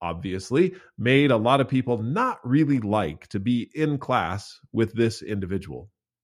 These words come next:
In life, there are times where we're gonna run across those people who, with whatever it is that they say, make you feel a certain way. Now, I use the word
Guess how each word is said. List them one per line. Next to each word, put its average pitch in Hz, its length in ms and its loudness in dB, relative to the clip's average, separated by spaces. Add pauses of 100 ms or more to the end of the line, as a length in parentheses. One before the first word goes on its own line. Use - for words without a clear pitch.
(760)
In 233 460 6
life, 127 560 0
there 139 220 0
are 135 100 4
times 110 420 -4
where 110 100 0
we're 156 160 -4
gonna 117 180 -4
run 113 140 0
across 101 420 -2
those 165 240 2
people 135 640 -2
who, 170 580 4 (540)
with 117 240 2
whatever 165 320 6
it 143 100 6
is 143 140 6
that 113 140 -2
they 110 120 0
say, 101 420 -2
make 127 300 -2
you 165 100 -4
feel 117 720 -2
a 120 60 -8
certain 110 340 -4
way. 117 280 -2
Now, 110 260 -2 (240)
I - 80 -6
use 196 440 0
the 175 100 4
word 131 460 6